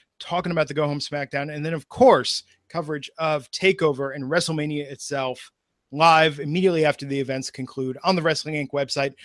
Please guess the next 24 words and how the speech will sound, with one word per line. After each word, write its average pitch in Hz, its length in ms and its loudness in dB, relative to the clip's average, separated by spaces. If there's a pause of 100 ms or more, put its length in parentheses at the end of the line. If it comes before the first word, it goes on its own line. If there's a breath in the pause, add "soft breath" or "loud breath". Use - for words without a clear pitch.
(160 loud breath)
Release 165 280 0
his 143 100 -4
podcast, 147 580 0
release 165 260 -6
his 127 140 -8
YouTube. 147 280 -6
Make 165 180 -4
sure 170 140 -8
to 156 60 -10
subscribe. 143 560 -2 (320 soft breath)
Leave 233 140 0
us 214 120 2
a 220 40 0
rating 180 260 2
and 156 120 -4
review. 214 520 -2 (440 soft breath)
Guys, 196 340 6
anything 202 300 2
else 185 400 0
before 165 320 -6
we 151 100 -4
take 156 200 -6
this 147 160 -8
home? 113 300 -8